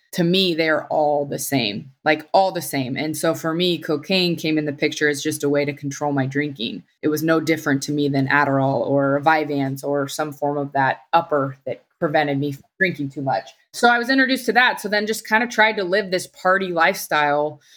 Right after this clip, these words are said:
but really I was just trying to run, I was just running from myself. I was truly just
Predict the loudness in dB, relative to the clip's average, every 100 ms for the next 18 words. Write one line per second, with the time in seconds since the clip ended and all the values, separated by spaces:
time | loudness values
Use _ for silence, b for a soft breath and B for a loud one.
0 | b b 2 2 2 2 0 -2 -4 -8
1 | -6 -4 -2 -2 -2 0 -2 -4 -6 -6
2 | -4 -4 -4 -6 -8 -8 -4 -2 -2 -6
3 | _ -6 -4 -6 -6 -2 -2 -2 -4 -6
4 | -8 -16